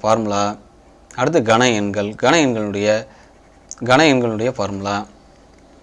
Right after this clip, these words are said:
இப்படி ஒவ்வொன்றா வரும். இதுல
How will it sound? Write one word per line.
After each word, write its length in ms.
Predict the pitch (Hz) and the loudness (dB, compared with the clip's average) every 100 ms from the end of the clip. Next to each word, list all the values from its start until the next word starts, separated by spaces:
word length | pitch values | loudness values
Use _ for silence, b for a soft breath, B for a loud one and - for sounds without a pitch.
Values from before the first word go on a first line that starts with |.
| _ _ _ | _ _ _
இப்படி 200 | - 175 147 | -4 4 6
ஒவ்வொன்றா 320 | 139 139 143 | 8 8 6
வரும். 260 | 110 110 - - _ - - _ _ _ _ - _ - - | 4 0 -4 -18 _ -20 -20 _ _ _ _ -20 _ -20 0
இதுல 220 | 175 | 6